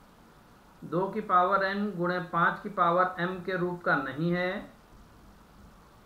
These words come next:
के रूप का नहीं है, इसलिए यह अशांत दशमलव संख्या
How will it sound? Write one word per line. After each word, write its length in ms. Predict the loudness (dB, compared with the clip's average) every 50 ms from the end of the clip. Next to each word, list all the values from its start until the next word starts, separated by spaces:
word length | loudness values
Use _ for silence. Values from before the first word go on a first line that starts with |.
| -20 -12
के 180 | -8 -8 -6 -6
रूप 300 | -4 -2 -2 -4 -4 -4
का 220 | -2 0 2 2 4 4 2 2 2 0 -2 -4 -8 -16 -20 -20 -20 -20 -20 -20 -20 -20 -20 -20 -20 -20 -20 -20 -20 -20 -20 -20 -20 -20 -20 -20 -20 -20 -20 -20 -20 -20 -20 -20 -20 -20 -20 -20 -18
नहीं 460 | -16 -14 -10 -8 -6 -4 -2 -2 -2 0
है, 380 | -2 -2 -2 -2 -4 -6 -8 -10 -14 -20 -20 -20 -20 -20 -20 -20 -20 -20 -20 -20 -20 -20 -20 -20 -20 -20 -20 -20 -20 -20 -20 -20 -20 -20 -20 -20 -20 -20 -20 _ -20 -20 -20 -20 -20 -20 -20 -20 -16 -10
इसलिए 440 | -8 -8 -8 -4 -2 0 0 2 2
यह 320 | 2 4 4 4 4 4 2 0 -2 -2 -6 -10 -16 -20 -20 -20 -20 -20 -20 -20 -20 -20 -20 -20 -20 -20 -20 -20 -20 -20 -20 -20 -20 -20 -20 -20 -20 -20 -20 -20 -20 -20 -20 -20 -20 -20 -20 -18 -10 -4
अशांत 680 | -4 -4 -2 2 2 4 6 6 4 2 0 -2 -4
दशमलव 380 | -4 -2 -2 -2 0 0 0
संख्या 400 | -2 -2 -8 -8 -4 0 4 4